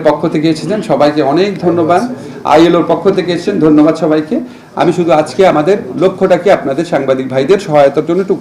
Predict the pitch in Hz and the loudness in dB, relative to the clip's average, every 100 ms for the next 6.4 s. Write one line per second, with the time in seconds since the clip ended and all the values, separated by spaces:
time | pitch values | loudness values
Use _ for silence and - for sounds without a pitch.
0 | - 170 160 110 92 - - - - - | -2 2 2 0 -6 -10 -16 -16 -20 -20
1 | - - - 135 170 202 220 214 208 233 | -20 -20 -4 -2 2 4 4 2 2 2
2 | 190 160 170 170 151 165 175 170 165 175 | 2 4 4 4 2 2 2 0 -2 0
3 | 165 147 151 151 156 147 151 185 180 170 | 0 2 2 2 4 2 2 0 0 0
4 | 185 175 165 160 170 147 - 202 165 160 | -2 -2 -2 -2 0 0 0 -4 -2 -2
5 | 208 180 170 190 180 175 175 185 165 139 | 0 0 0 0 2 2 2 2 2 2
6 | 131 139 175 - | 2 2 0 -2